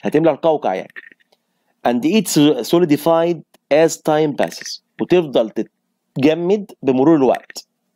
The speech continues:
أو تتصلب. الخطوة التالتة، the shell could decompose، طبعًا الغلاف دوت يتحلل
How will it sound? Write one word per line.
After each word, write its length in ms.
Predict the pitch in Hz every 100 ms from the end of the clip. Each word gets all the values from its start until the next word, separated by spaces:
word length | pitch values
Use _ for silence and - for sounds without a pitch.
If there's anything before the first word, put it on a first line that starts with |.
| _ _ _ _ -
أو 80 | 113
تتصلب. 580 | 107 110 147 147 101 87 - - _ _ _ - _ _ -
الخطوة 340 | - 156 180 175
التالتة، 460 | - 151 135 131 - _ _ _ _ _ _ _ -
the 120 | 120
shell 280 | 123 196 214 - 175
could 100 | 139
decompose، 640 | 127 131 117 123 165 -
طبعًا 300 | 135 117 101
الغلاف 420 | 98 98 120 147
دوت 340 | 113 127 101 98
يتحلل 600 | - 123 131 143 202